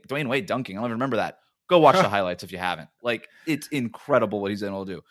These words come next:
Speaker 2: Yeah,
Speaker 1: But
Speaker 2: Kendrick
Speaker 1: it's easily
Speaker 2: Perkins.
Speaker 1: LeBron, isn't it? Like, LeBron is the one who was able to bring style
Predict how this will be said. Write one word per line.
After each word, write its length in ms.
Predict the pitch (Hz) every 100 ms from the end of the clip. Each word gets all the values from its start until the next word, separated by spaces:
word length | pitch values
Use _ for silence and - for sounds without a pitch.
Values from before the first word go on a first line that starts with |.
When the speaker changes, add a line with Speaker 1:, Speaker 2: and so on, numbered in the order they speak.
| _ _
Speaker 2:
Yeah, 100 | 135
Speaker 1:
But 80 | 117
Speaker 2:
Kendrick 260 | - 226 -
Speaker 1:
it's 60 | 135
easily 360 | 151 277 247
Speaker 2:
Perkins. 220 | 180 147 113
Speaker 1:
LeBron, 420 | 156 277 170 113
isn't 220 | 135 220
it? 220 | 302 339 _
Like, 240 | 185 180 - -
LeBron 380 | 180 196 277
is 120 | 294 190
the 100 | 196
one 160 | 196
who 100 | 190
was 160 | 190 165
able 160 | 180 170
to 100 | 156
bring 300 | 139 160 151
style 800 | - - 180 208 214 190 170